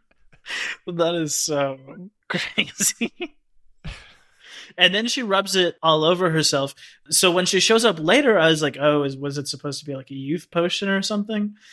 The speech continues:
But then you see her hand that looks old. So I guess that it's maybe more of how Caleb sees her and less of how she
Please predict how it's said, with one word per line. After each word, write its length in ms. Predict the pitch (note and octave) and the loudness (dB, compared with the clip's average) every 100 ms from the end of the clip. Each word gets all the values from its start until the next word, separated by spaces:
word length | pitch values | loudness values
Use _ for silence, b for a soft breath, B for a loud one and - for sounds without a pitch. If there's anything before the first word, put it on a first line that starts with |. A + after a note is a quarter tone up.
| B B | B B
But 160 | - D3+ | -4 2
then 640 | D#3+ D#3+ D#3+ D#3+ D3+ D3 _ | 4 4 2 -2 -4 -8 _
you 160 | D3+ C#3 | -8 -6
see 180 | - C#3 | -4 -2
her 140 | C3 | -2
hand 580 | B2 D3 C#3+ C3+ C3 B2+ - - E3+ D3+ C#3+ | 0 0 0 -2 -6 -10 -12 -14 -16 -16 -10
that 220 | C#3+ A#2+ | -10 -8
looks 260 | C3+ C3 C3 | -10 -8 -10
old. 360 | C3 C3 - | -10 -14 -12
So 180 | - C#3+ | -8 -6
I 140 | C#3 | -6
guess 320 | C3+ C#3 - - | -8 -10 -10 -14
that 400 | E3 - - - _ _ | -14 -16 -16 -18 _ _
it's 200 | D3+ C#3+ | -10 -6
maybe 300 | D3+ D3+ C#3 | -4 -2 -2
more 360 | C3+ C3 C3 C3 | -4 -4 -2 -4
of 140 | B2+ | -8
how 360 | - - - - | -14 -16 -16 -18
Caleb 380 | - C#3+ C#3 G#3+ | -12 -10 -10 -12
sees 280 | - - - | -12 -12 -16
her 120 | - | -16
and 160 | - - | -18 -16
less 220 | - - | -14 -16
of 100 | F3+ | -14
how 160 | - - | -16 -14
she 240 | - F3 | -16 -16